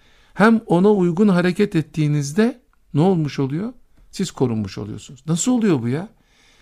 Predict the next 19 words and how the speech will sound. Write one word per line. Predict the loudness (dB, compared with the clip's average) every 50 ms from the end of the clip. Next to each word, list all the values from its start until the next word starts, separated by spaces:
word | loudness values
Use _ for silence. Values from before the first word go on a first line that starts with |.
| _ _ _ -6
Evveli, | -4 -4 -4 -4 -6 -6 -6 -6 -6 -8
ahiri, | -8 -8 -6 -6 -6 -6 -8 -8 -10 -10 -10 -10
zahiri, | -8 -6 -4 -4 -4 -6 -6 -8 -8 -8 -8 -8
batını, | -8 -8 -6 -8 -8 -10 -10 -10 -10 -10
ilmi, | -8 -8 -6 -6 -4 -4 -4 -4 -4 -6 -8 -10
hikmeti, | -12 -12 -12 _ -10 -10 -8 -8 -10 -12
adli, | -8 -6 -6 -6 -4 -4 -2 -2 0 -2 -2 -6 -10 _ _ _ _ -20 -20 -20 -20 -20 _ _
müheymini, | 0 0 2 4 4 4 4 4 2 0 0 -2 -4
selamı, | -4 -4 -4 -2 0 0 0 0 0 0 -2 -2
rakibi, | -2 -2 -4 -4 -2 -2 0 0 0 0 0 -2 -4 -8 _ _ _ _ _ _ _ _ _ _ -6 -4
musavviri, | -4 -2 0 0 0 0 0 -2 -2 -2 -2
haliki | -2 -2 0 0 0 0 0 -2 -2 -4
olan | -4 -2 -2 0
Hazreti | 0 -2 -2 -2 -4 -4 -4 -4
Allah, | -2 0 0 0 0 0 -2 -4 -8 _ _ _ _ _ _ _
işte | -14 -12 -12 -12 -6 -4
Elber | -2 0 0 0 0 -2 -2 -2
sahasında | -4 -6 -6 -6 -4 -4 -6 -6 -6 -6 -6 -6 -6 -6 -6 -4
adeta | -4 -2 -2 -4 -6 -8 -6 -6 -8 -6